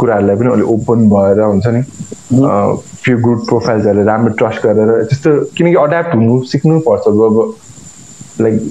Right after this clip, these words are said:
Speaker 1: the whole world is, like, अलि way ahead of us जस्तो पनि लाग्छ मलाई, like,
Speaker 2: <laughs>
Speaker 1: नेपालमा बसेर, like, हुन्छ नि,
Speaker 2: <laughs>
Speaker 1: they
Speaker 2: अँ।
Speaker 1: are ahead of us and, like, at least we
Speaker 2: Like,
Speaker 1: have to start
Speaker 2: way
Speaker 1: catching up in our own way also, के, bro।
Speaker 2: अँ,
Speaker 1: So
Speaker 2: like, way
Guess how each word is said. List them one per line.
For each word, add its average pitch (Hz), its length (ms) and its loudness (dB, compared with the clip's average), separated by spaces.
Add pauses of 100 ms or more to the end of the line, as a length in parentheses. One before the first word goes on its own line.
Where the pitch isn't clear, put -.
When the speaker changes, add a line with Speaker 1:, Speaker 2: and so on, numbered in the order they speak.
Speaker 1:
the 110 80 2
whole 123 220 2 (120)
world 135 240 2
is, 127 320 0
like, - 200 -2 (440)
अलि 110 120 0 (140)
way 131 120 2
ahead 113 420 2
of 110 100 -4
us 107 140 -2
जस्तो 107 240 -2
पनि 127 140 0
लाग्छ 101 260 -2
मलाई, 101 200 2
like, 104 220 0
Speaker 2:
<laughs> 113 40 2
Speaker 1:
नेपालमा 117 380 0
बसेर, 107 320 0 (100)
like, 107 160 2
हुन्छ 104 220 0
नि, 123 60 -2
Speaker 2:
<laughs> 151 540 -2
Speaker 1:
they 127 60 2
Speaker 2:
अँ। 127 120 0
Speaker 1:
are 156 200 0 (240)
ahead 131 280 0
of 139 160 -4
us 147 120 -2
and, 127 240 2
like, 123 300 0 (420)
at 131 100 -2
least 170 200 0
we 160 60 2
Speaker 2:
Like, 143 40 2
Speaker 1:
have 127 120 0
to 120 60 2
start 127 100 2
Speaker 2:
way 147 320 2
Speaker 1:
catching 143 320 0
up 139 120 -2
in 143 160 0
our - 80 -2 (100)
own 156 180 2
way 131 100 2
also, 110 320 0
के, 104 60 -2
bro। 117 240 -2 (100)
Speaker 2:
अँ, 123 760 0
Speaker 1:
So - 100 -2
Speaker 2:
like, 123 180 -2 (200)
way 139 180 0